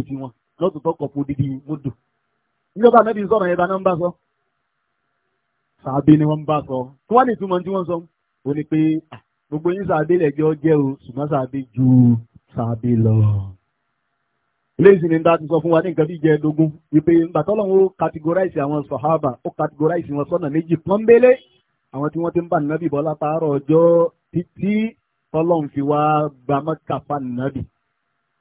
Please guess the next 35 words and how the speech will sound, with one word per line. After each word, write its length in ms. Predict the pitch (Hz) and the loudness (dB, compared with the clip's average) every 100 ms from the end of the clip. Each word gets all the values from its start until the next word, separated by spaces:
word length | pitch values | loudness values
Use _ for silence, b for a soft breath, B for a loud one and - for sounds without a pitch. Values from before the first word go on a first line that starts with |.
| _ _ _ _ _ - | _ _ _ _ _ -4
Pé 40 | |
Mẹ́kà 360 | 151 180 - 170 165 170 | -2 -4 0 4 4 4
ó 160 | 160 | -2
ti 100 | 156 | -6
bìlú 260 | 139 131 135 | -2 0 0
tírí 200 | 151 165 156 | 0 0 0
Ànábì 300 | 135 147 147 | -2 -2 0
ó 60 | |
jẹ 180 | 143 139 | 0 0
gàba 240 | 123 123 127 | -2 -4 -4
lé 100 | 139 | -2
lórí. 240 | 143 143 143 _ _ _ _ _ _ _ _ _ _ _ _ _ _ _ _ _ _ _ _ _ _ _ - | -2 -2 -4 _ _ _ _ _ _ _ _ _ _ _ _ _ _ _ _ _ _ _ _ _ _ _ 4
Tọ́, 120 | 147 - _ | 4 2 _
àwọn 260 | 135 147 | -2 0
kan 160 | - 143 | 0 -8
nù. 80 | 120 _ _ _ _ _ _ _ _ _ | -8 _ _ _ _ _ _ _ _ _
Àwọn 140 | 165 190 | -4 -2
kátígórì 400 | 196 202 220 214 | -4 0 0 2
ẹlẹ́ẹ̀kejì, 440 | 185 208 170 165 | 0 0 -2 -2
àwọn 180 | 165 180 | -2 -2
lẹ́fù 220 | 208 202 202 | -2 -4 0
kejì, 300 | 180 160 139 131 | 0 0 -10 -10
làwọn 220 | 135 156 | -8 -4
tó 60 | 175 | -4
yẹ 60 | |
pé 100 | 170 | -2
wọ́n 200 | 185 196 | -2 0
bẹ̀rẹ̀ 340 | 208 185 160 160 | 0 0 0 -2
tí 180 | - 165 | -6 -4
wọ́n 500 | 170 175 180 180 185 - | 2 4 4 2 0 -4
láti 220 | 165 175 | -4 -2
gbà 120 | 147 | -6
tá 120 | 135 160 | -4 -4
Ànábì 340 | 143 151 151 | -2 -2 -2
gba 200 | 135 135 | -2 -2